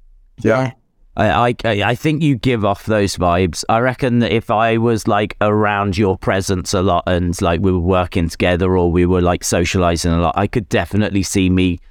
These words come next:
Speaker 3: turning to you going, "Ah, listen, mate, I've got this issue."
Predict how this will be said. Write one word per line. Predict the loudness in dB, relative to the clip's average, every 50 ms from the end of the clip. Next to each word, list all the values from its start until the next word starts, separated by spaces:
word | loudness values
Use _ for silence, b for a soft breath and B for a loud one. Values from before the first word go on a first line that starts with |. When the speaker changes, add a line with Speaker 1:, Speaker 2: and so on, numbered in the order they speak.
| -20 -20 -20 -20 -10 -6
Speaker 3:
turning | -4 -2 0 0 2 2 0 0
to | 0 2 2
you | 2 2 2
going, | 2 2 2 2 2 2 2 0 -2
"Ah, | -2 -2 -2 0 0 2 2 2 2 0
listen, | 0 -2 -2 0 0 2 2
mate, | 2 0 0 -2
I've | -4 -4
got | -2 -2 -2 -2
this | -2 -2 -2 0
issue." | -2 -2 0 0 0 0 0